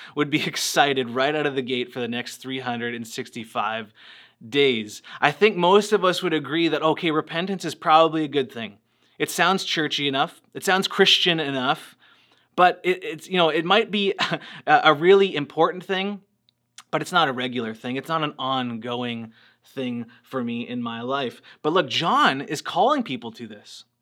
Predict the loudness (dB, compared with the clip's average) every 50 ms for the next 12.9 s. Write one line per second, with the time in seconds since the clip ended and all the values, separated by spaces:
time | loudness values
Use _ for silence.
0 | _ _ _ _ -4 -2 -2 -2 -2 0 0 -2 0 -2 -2 0 0 -2 -2 -4
1 | -6 -6 -4 -2 -2 -2 -2 -2 -2 -2 -2 -2 -4 -4 -4 -4 -4 -4 -6 -8
2 | -10 -8 -6 -4 -4 -2 -2 -4 -4 -4 -4 -4 -4 -4 -6 -8 -10 -8 -6 -4
3 | -4 -6 -6 -10 -16 -20 -20 _ _ _ _ _ _ _ _ _ -8 -6 -4 -4
4 | -4 -6 -8 -12 -10 -10 -8 -8 -10 -10 -10 -12 -14 -20 -20 _ _ _ _ _
5 | _ _ _ _ _ -10 -8 -8 -8 -8 -6 -6 -4 -4 -4 -4 -4 -4 -4 -4
6 | -4 -2 -2 -2 -2 -4 -6 -6 -4 -2 0 0 0 0 -4 -6 -6 -8 -8 -6
7 | -6 -6 -6 -6 -4 -4 -4 -6 -8 -10 -16 _ _ -6 -6 -4 -2 -2 -4 -4
8 | -6 -6 -4 -2 -2 -2 -4 -4 -6 -4 -4 -6 -6 -6 -6 -6 -4 -4 -4 -4
9 | -4 -6 -8 -6 -6 -6 -6 -6 -6 -6 -8 -8 -10 -10 -8 -6 -6 -6 -6 -6
10 | -8 -10 -8 -6 -6 -6 -6 -8 -8 -10 -12 -12 -14 -14 -12 -10 -10 -10 -10 -12
11 | -14 -20 -18 -12 -8 -6 -6 -6 -6 -8 -10 -6 -4 -4 -4 -4 -4 -4 -4 -4
12 | -4 -8 -10 -12 _ -10 -6 -4 -4 -4 -4 -6 -6 -4 -4 -4 -6 -8